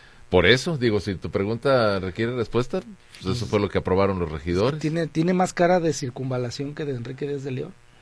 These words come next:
Speaker 1: Buenos días, don Jorge Octavio y don Mario Alejandro.
Speaker 2: Sí, señor.
Speaker 1: ¿Cómo está, don
Speaker 2: Ay, qué
Speaker 1: Benjamín García?
Speaker 2: bonito se oye Mario Alejandro, eh.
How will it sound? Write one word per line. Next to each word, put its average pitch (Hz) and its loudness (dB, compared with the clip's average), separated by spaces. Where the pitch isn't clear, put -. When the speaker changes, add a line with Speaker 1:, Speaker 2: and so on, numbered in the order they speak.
Speaker 1:
Buenos 135 10
días, 170 12
don 156 8
Jorge 120 6
Octavio 143 8
y 156 8
don 120 6
Mario 98 6
Alejandro. 85 4
Speaker 2:
Sí, 165 0
señor. 233 10
Speaker 1:
¿Cómo 101 2
está, 123 12
don 117 10
Speaker 2:
Ay, - 8
qué - -
Speaker 1:
Benjamín 104 4
García? 113 6
Speaker 2:
bonito 104 8
se 139 2
oye 131 4
Mario 123 0
Alejandro, 120 -6
eh. 135 -6